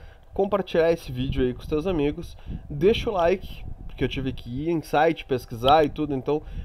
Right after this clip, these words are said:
dá um certo trabalhinho. Ah,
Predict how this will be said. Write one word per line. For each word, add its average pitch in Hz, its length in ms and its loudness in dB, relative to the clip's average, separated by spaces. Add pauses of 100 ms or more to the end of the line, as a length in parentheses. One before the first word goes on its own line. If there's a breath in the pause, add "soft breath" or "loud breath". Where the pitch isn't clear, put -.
dá 127 240 6
um 170 80 6
certo - 340 -2
trabalhinho. 143 680 2 (840 loud breath)
Ah, 143 580 6